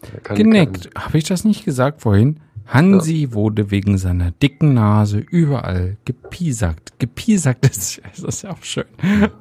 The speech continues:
Speaker 1: Genau,
Speaker 2: Äh,
Speaker 1: und,
Speaker 2: ersetze
Speaker 1: äh,
Speaker 2: das
Speaker 1: tatsächlich
Speaker 2: eine
Speaker 1: so,
Speaker 2: durch
Speaker 1: wie
Speaker 2: das
Speaker 1: du
Speaker 2: andere.
Speaker 1: es gerade gesagt hast, am besten immer gleich Sachen dazu aufschreiben. Sie haben ja die Rundschau. Spaß hatten sie und frotzeln tun sie nach wie vor gern.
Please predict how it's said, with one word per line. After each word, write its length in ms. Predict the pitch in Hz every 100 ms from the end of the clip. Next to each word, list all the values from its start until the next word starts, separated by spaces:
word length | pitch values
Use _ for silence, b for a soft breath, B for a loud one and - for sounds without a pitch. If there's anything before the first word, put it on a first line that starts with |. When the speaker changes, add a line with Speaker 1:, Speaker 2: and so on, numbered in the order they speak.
| _ _ 226 262 B B B
Speaker 1:
Genau, 160 | 139 135
Speaker 2:
Äh, 160 | 120
Speaker 1:
und, 220 | 120 - -
Speaker 2:
ersetze 540 | 117 135 131 120 127
Speaker 1:
äh, 20 |
Speaker 2:
das 180 | 120 110
Speaker 1:
tatsächlich 100 | -
Speaker 2:
eine 260 | 117 156 151
Speaker 1:
so, 40 |
Speaker 2:
durch 140 | 135 120
Speaker 1:
wie 40 |
Speaker 2:
das 100 | 123
Speaker 1:
du 60 | 117
Speaker 2:
andere. 240 | 110 95
Speaker 1:
es 160 | 92 95
gerade 260 | 139 135
gesagt 400 | 131 117 127 -
hast, 280 | 175 170 -
am 140 | - 120
besten 300 | 143 - 151
immer 220 | 143 131
gleich 280 | 123 117 117
Sachen 240 | 117 113
dazu 400 | 110 - 143 190
aufschreiben. 580 | - - - 139 139 131
Sie 140 | 123
haben 180 | 123 123
ja 100 | 117
die 100 | 110
Rundschau. 680 | 104 120 208 - 160 156 156 b b b b b
Spaß 440 | - - 143 165
hatten 260 | 156 - 139
sie 180 | 123 131
und 160 | 117
frotzeln 520 | - 151 - 151 135
tun 220 | 120 127 117
sie 100 | 113
nach 300 | 101 107 -
wie 100 | 110
vor 320 | - 104 104
gern. 420 | 90 92 98 95